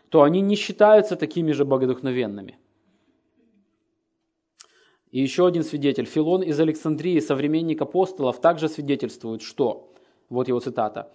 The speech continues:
«Иудеи скорее десять тысяч раз умрут,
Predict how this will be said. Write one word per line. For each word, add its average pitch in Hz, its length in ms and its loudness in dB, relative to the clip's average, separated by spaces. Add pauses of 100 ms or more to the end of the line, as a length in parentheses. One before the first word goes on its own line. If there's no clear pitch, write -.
(260)
«Иудеи 143 560 0
скорее 151 440 2
десять 175 880 0
тысяч 156 460 -4
раз 143 320 4
умрут, 139 500 -4